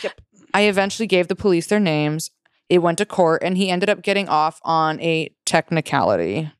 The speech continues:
Speaker 2: Boo. Which was that he was a volunteer and not an actual staff member. He skedaddled off to Texas and has a wife and, like, five kids now.
Speaker 1: See? Breeder.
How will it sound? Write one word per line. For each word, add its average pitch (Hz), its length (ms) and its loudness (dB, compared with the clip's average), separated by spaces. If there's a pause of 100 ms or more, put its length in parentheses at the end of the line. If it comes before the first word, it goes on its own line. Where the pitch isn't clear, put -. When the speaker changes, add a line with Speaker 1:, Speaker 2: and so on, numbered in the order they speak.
(140)
Speaker 2:
Boo. 175 760 2 (420)
Which 277 380 0 (200)
was 202 400 2
that 180 240 0
he 196 200 -4
was 170 420 0
a 165 220 0
volunteer 208 1040 -2
and 180 140 0
not 175 180 2
an 190 80 -6
actual 160 420 -2
staff 180 380 0
member. 123 400 -2 (420)
He 220 200 0
skedaddled 214 680 0
off 262 120 -2
to 311 80 -4
Texas 185 680 -2
and 175 140 -2
has 170 240 2
a 170 40 0
wife 165 540 0
and, 180 100 0
like, 156 200 -2
five 135 480 0
kids 135 280 0
now. 113 300 0 (140)
Speaker 1:
See? 220 240 -4
Breeder. 185 420 -2